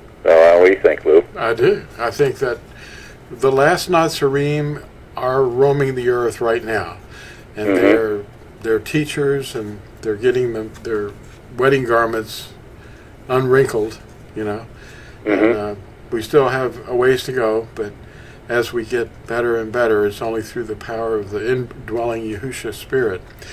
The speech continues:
Speaker 2: The, uh, little thing that I wanted to mention, you mentioned Yashayahu, the one they call Isaiah or Isaiah.
Speaker 1: Mm-hmm.
Speaker 2: That prophet came, well, he was born,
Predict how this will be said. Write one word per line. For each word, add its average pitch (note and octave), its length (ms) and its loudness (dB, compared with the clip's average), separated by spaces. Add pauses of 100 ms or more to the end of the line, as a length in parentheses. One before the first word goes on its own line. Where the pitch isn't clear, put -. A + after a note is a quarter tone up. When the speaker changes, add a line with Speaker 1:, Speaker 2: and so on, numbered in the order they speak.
(400)
Speaker 2:
The, A#2 260 0
uh, G#2 180 -4 (300)
little E3+ 260 4
thing F3 300 2
that A#2+ 100 4
I A#2+ 60 6
wanted C3 220 2
to G#2 60 -2
mention, C3+ 520 -4
you D3 80 -4
mentioned B2+ 380 -2
Yashayahu, A2 880 -4 (560)
the A2 120 -6
one A2 180 -4
they G#2+ 100 -4
call G#2 400 -6
Isaiah G#2 760 0
or F#2 220 -10
Isaiah. G2+ 880 -8 (500)
Speaker 1:
Mm-hmm. A2+ 420 4
Speaker 2:
That D3 240 6
prophet F3 560 0 (1080)
came, C3+ 460 0 (340)
well, B2 180 -4
he B2+ 120 -4
was A2 180 -4
born, A2 500 2